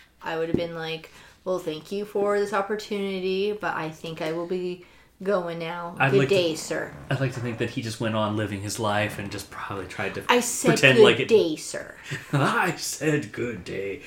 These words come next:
Speaker 2: Just pretended like it never happened. Like, "Uh, people are gonna think I'm cuckoo anyways. I'm just not gonna
Speaker 1: I
Speaker 2: say
Speaker 1: think,
Speaker 2: this."
Speaker 1: well, he had a camera. Did he take a picture?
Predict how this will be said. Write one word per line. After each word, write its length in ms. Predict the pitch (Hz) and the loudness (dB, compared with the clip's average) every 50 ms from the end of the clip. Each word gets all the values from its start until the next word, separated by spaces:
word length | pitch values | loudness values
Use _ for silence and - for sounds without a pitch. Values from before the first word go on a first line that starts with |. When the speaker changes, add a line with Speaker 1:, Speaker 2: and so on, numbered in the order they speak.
| - - - | -18 -6 -2
Speaker 2:
Just 160 | - 147 151 | 0 4 4
pretended 340 | 160 147 143 147 131 131 127 | 4 6 6 8 8 8 8
like 140 | 117 110 | 8 6
it 80 | 120 120 | 6 4
never 240 | 113 107 110 110 107 | 2 0 0 0 0
happened. 480 | 101 95 92 90 95 - 110 101 98 | -2 -4 -8 -12 -12 -12 -12 -12 -10
Like, 200 | 98 92 95 - | -8 -8 -8 -8
"Uh, 520 | 247 262 285 285 285 285 285 277 277 277 254 - - - _ _ _ _ _ | -8 -8 -6 -4 -4 -4 -4 -4 -6 -10 -12 -14 -16 -20 _ _ _ _ _
people 180 | - 214 214 202 | -10 -4 -2 0
are 40 | 180 | 2
gonna 160 | 180 170 160 | 2 2 2
think 220 | - 180 160 156 | 2 0 -2 0
I'm 140 | 170 160 156 | -2 -2 -2
cuckoo 400 | 147 - 170 156 151 - 156 147 147 | 0 2 2 2 4 4 2 2 4
anyways. 460 | 151 151 151 139 127 120 117 117 117 | 4 4 4 4 4 4 2 2 0
I'm 160 | 123 120 139 | -2 -4 -4
just 200 | 139 - - - | -8 -10 -10 -6
not 100 | 123 - - | -4 -2 0
gonna 180 | - - - | 0 0 0
Speaker 1:
I 60 | - | -2
Speaker 2:
say 160 | - - 277 - - - | -4 -8 -12 -12 -14 -14
Speaker 1:
think, 300 | - - - 247 240 208 | -10 -6 -4 -4 -4 -4
Speaker 2:
this." 140 | 185 - - | -6 -6 -4
Speaker 1:
well, 140 | 220 226 254 | 0 0 2
he 120 | - 247 277 | 2 2 2
had 80 | 311 311 | 0 0
a 40 | - | -2
camera. 300 | - 254 302 339 370 247 | -2 -4 -4 -2 0 0
Did 120 | 190 190 | 0 0
he 60 | 190 | 0
take 220 | 190 - 220 196 196 | 0 0 0 0 0
a 40 | |
picture? 400 | 196 180 170 - 285 311 370 403 | -2 -4 -6 -6 -6 -6 -6 -6